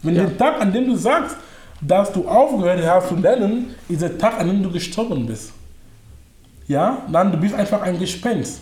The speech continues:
Speaker 1: ein, ein Zombie, die einfach die Welt rum, <laughs> rum, rumläuft. Und an
Speaker 2: Ja.
Speaker 1: dem Tag, den du wirklich stirbst, es ist dann eine formale Sache. Du warst schon längst tot.
Speaker 2: Ja.
Speaker 1: <laughs>
Speaker 2: Ja.
Speaker 1: Deswegen,
Speaker 2: Ja, ja, ja, ja.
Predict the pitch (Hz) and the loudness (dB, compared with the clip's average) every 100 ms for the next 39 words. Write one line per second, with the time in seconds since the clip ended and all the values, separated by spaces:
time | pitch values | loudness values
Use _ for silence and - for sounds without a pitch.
0 | - 180 175 - 185 175 - 277 214 131 | -4 -4 -4 -2 -2 -2 -2 -2 0 -2
1 | 131 175 185 175 175 - - - - 147 | -2 -4 -4 -4 -6 -8 -18 -12 -4 -2
2 | 175 175 143 175 247 220 151 - 139 170 | 0 -2 -2 -2 0 0 -2 -4 -6 -4
3 | 147 202 165 220 285 135 120 - 156 - | -4 -2 -2 -4 -2 -2 -4 -4 -6 -4
4 | 110 - 196 233 233 - - - 143 156 | -4 -2 0 0 -2 -16 -20 -16 -6 -2
5 | 190 160 196 208 - - 254 196 196 - | -2 0 0 -2 -4 -4 0 2 2 -2
6 | - - - - 139 127 175 170 151 151 | -12 -20 -20 -14 -12 -4 -4 -2 -2 -4
7 | 151 156 139 160 170 151 180 - 110 117 | -4 -4 -2 -2 -2 -4 -6 -4 -6 -2
8 | 131 156 160 147 165 - 185 123 - - | -2 -2 -2 -4 -6 -6 -6 -6 -8 -18
9 | - - 175 180 - 415 - 320 370 226 | -20 -8 -4 -4 -4 -4 -4 -4 -4 -4
10 | 190 190 320 - 330 277 277 - 226 - | -2 -2 -6 -4 -2 -2 -2 -6 -8 -6
11 | 170 180 202 202 190 180 156 | -4 0 2 4 2 2 -2